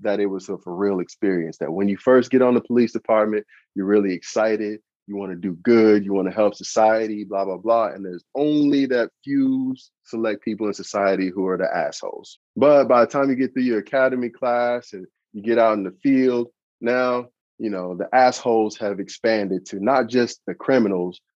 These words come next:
but also, you know, the citizens, 'cause they don't understand. They don't relate. They can't, they don't know who we are. They don't know what we have to deal with.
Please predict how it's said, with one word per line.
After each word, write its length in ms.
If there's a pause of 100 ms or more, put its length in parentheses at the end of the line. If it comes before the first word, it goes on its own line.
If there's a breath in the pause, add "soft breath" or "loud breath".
(140)
but 120
also, 680 (300)
you 100
know, 200
the 100
citizens, 580 (460)
'cause 100
they 100
don't 200
understand. 500
They 100
don't 200
relate. 420
They 120
can't, 340 (340 soft breath)
they 100
don't 180
know 180
who 140
we 160
are. 180
They 120
don't 140
know 140
what 160
we 80
have 200
to 60
deal 300
with. 180